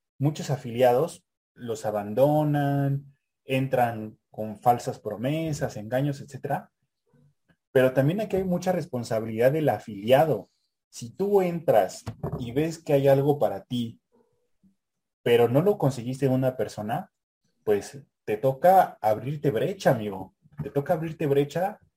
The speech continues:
si realmente quieres llegar a esos resultados, ¿no?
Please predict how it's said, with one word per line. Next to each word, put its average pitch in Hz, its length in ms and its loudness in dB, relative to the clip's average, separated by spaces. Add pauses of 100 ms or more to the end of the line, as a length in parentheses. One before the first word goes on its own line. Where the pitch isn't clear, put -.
(320)
si - 260 -6
realmente 147 600 4
quieres 131 280 2
llegar 107 540 4
a 98 140 -4
esos 110 240 -4
resultados, 104 640 0
¿no? 131 180 -10